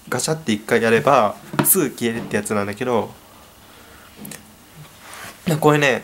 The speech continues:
やっぱり海の中だから言葉通じないから、ジェスチャーが書くしかないんだけど、やっぱりね、ノートがあった方が、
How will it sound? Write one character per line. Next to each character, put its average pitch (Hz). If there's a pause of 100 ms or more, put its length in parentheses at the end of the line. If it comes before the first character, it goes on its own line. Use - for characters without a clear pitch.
や 139
っ 139
ぱ -
り 131
海 196
の 151
中 123
だ 110
か 107
ら 104
言 170
葉 180
通 143
じ 135
な 139
い 127
か 107
ら、 - (560)
ジ 139
ェ -
ス -
チ 135
ャ 127
ー -
が 123
書 143
く 139
し -
か 123
な 120
い 123
ん 117
だ 104
け 107
ど、 110 (400)
や 190
っ -
ぱ 233
り 202
ね、 110
ノ 202
ー -
ト 160
が 127
あ -
っ 117
た 113
方 113
が、 104